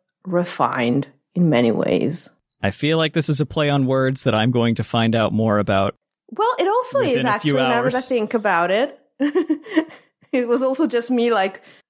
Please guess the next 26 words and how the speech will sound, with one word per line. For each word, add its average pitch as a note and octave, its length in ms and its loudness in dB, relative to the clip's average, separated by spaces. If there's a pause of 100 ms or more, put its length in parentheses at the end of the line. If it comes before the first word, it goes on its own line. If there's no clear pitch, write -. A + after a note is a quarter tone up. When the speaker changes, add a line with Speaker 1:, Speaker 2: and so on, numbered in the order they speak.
(140)
Speaker 1:
trying B3+ 420 0
as A#3 180 0
I A#3 60 0
usually B3 460 0
do G#3+ 240 2
to A3 160 -2
reach G#3+ 220 -2
for A#3 160 -2
a A3 60 2
word F#3+ 320 -2
that F#3 140 0
means F3+ 200 0
seven G#3+ 500 0 (160)
different A3+ 440 -2
things A3 280 0
at G3 120 -2
once D#3+ 480 0
Speaker 2:
<laughs> F3+ 520 0
Speaker 1:
and, F#3+ 340 0 (140)
like, G3+ 300 0
landing G#3 640 0 (340)
slightly G3 640 0
off - 200 0
to - 80 -4
the - 100 -6
side. G2 460 0